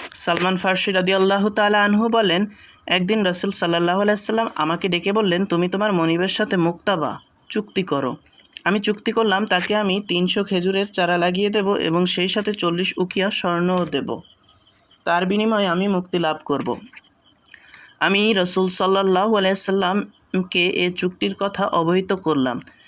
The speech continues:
তিনি সাহাবীদেরকে ডেকে বললেন, "তোমরা তোমাদের এ ভাইকে সাহায্য করো।" তারা প্রত্যেকেই আমাকে পাঁচ, দশ, বিশ, তিরিশটি করে যে যা পারল চারা দিল।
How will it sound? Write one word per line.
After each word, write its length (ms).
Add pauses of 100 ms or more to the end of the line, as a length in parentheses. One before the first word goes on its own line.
(200)
তিনি 180
সাহাবীদেরকে 680
ডেকে 260
বললেন, 320
"তোমরা 320
তোমাদের 360
এ 100
ভাইকে 440
সাহায্য 480
করো।" 320 (500)
তারা 180
প্রত্যেকেই 520
আমাকে 360
পাঁচ, 360
দশ, 440
বিশ, 320
তিরিশটি 440
করে 280
যে 240
যা 200
পারল 440
চারা 320
দিল। 300